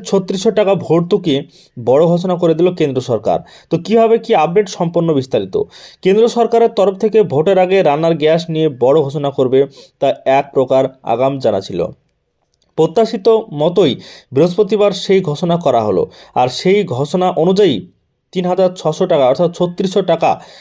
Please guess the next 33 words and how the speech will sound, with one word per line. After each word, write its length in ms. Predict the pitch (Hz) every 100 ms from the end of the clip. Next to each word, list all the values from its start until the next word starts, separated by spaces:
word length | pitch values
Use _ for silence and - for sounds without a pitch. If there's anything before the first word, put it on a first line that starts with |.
| - -
ভর্তুকি 420 | 117 131 135 156 165
মিলবে 280 | 151 151 165
চোদ্দো 300 | 170 175 185
দশমিক 300 | 190 196 190 117
দুই 160 | 123 160 165
কেজি 240 | 131 131 151
ওজনের 420 | 127 120 120 160 175 _ _
রান্নার 380 | 113 120 143 156 131
গ্যাস 140 | 120 -
সিলিন্ডারে, 400 | 120 104 95 95 127
মানে 180 | 165 185
যেটা 180 | 185 180
আমরা 140 | 185 170 127
ব্যবহার 280 | 131 156 170
করি 200 | 165 156 135
বাড়িতে 260 | 127 131 156 156
চোদ্দো 180 | 143 139
দশমিক 340 | 143 143 139 117
দুই 140 | 139 180 180
কেজি। 260 | 131 113 175 - - -
তো 60 | 170 170 185
এই 100 | 208 196
সিলিন্ডারে 420 | 180 170 170 196 202 - -
ছত্রিশশো 460 | 185 180 208 196 196
টাকা 140 | 170 160 156 135
পর্যন্ত 360 | 139 139 139 185 226 - - -
মিলবে 380 | 123 127 139 202 262 _ _ 120
ভর্তুকি। 480 | 113 113 120 - - - _ -
ভোটের 260 | 120 147 208 202
আগে 120 | 202 202 175
এই 60 |
ঘোষণা 320 | 170 170 190 190
কেন্দ্র 320 | 180 165 165